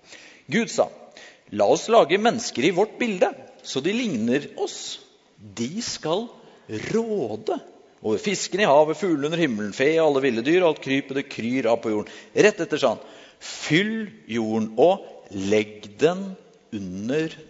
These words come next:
dere." Vi skal altså ligne Gud, råde, legge under oss. Vi skal forme. Ordet skape her, det brukes i Bibelen bare om Gud, for det betyr å skape fra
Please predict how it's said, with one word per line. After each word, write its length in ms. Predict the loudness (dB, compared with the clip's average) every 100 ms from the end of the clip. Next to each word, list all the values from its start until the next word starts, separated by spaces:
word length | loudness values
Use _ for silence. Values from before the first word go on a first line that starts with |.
| -4
dere." 300 | -2 -2 -6 -12 -20 -20 _ _ _ _ _ _ -20 _
Vi 120 | -8
skal 160 | -4 -4
altså 220 | -4 -10 -4
ligne 320 | -4 -2 -6 -4
Gud, 300 | -6 -6 -14 -20 _ _ -20 -20 -12 -10 -2
råde, 500 | 0 0 -4 -4 -6 -8 -18 -10
legge 600 | -6 -6 -8 -6 -2 -2
under 220 | -2 -8
oss. 100 | -10 -16 -20 _ -14
Vi 180 | -10 -8 -8
skal 380 | -10 -6 -6 -8 -16
forme. 800 | -16 -14 -6 -6 -6 -10 -10 -12 -16 _ _ _ _ _ _ _ _ _ _ _ _ _ _ -20 -20 _
Ordet 300 | -2 2 2 0 -6 -12
skape 840 | -10 -6 0 2 0 -4 -2 -2 -2 -20 -14 -2
her, 240 | 0 0 -4 -20 -2
det 120 | 0 2
brukes 360 | 0 -2 -8 -6
i 40 | -4
Bibelen 380 | -4 -4 -6 -8 -12 0
bare 460 | 2 2 0 0 -2 -4
om 160 | -4 -4 -4
Gud, 320 | -4 -6 -8
for 160 | -6 -2
det 80 | -2
betyr 180 | 0 -2
å 80 | -4
skape 520 | -2 0 0 -2 -8
fra 300 | -4 0 0